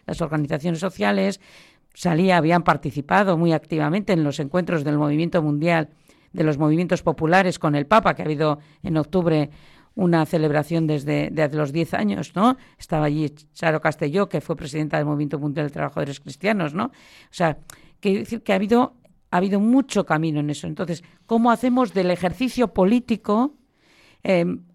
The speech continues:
eh, una manera de crear fraternidad, ¿no? Cómo están muy implicadas las, eh, últimos documentos del Papa Francisco, Evangelii Gaudium,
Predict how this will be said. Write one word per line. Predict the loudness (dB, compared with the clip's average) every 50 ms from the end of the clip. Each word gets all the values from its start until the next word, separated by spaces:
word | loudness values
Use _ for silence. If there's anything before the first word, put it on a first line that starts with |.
| _ _ _ _ _ _ _ _ _ _ _ _ _
eh, | 0 2 2 2 0 -4 -2
una | 0 2 4 4 4 4
manera | 4 4 2 4 2 4 4 4 4 2 2 0 -4 -6
de | -4 -4 -4 -2
crear | -2 -2 0 0 2 2 2 2 0
fraternidad, | 0 0 0 0 2 0 -2 0 0 0 2 2 2 2 2
¿no? | 2 2 2 0 0 -2 -6 -16 _ _ _
Cómo | 2 2 4 4 2
están | 2 2 2 2 4
muy | 4 6 6 6
implicadas | 4 4 2 -2 -4 -2 2 2 4 4 4 4 2 0 0 -4 -8 -14 _ _ _ _ _ _ _
las, | 0 0 0 0 -2 -6 -14 -12 -4 0
eh, | 0 2 2 2
últimos | 2 0 0 0 2 2 2 2 2
documentos | 0 0 0 0 0 2 2 0 0 0
del | 0 -2 0
Papa | 0 0 2 2 0
Francisco, | 0 0 -2 -2 -2 -4 -6 -2 -2 0
Evangelii | 2 2 0 0 -2 -2 -2 -2 -2
Gaudium, | 0 2 2 2 2 2 2 2 2 4 4 2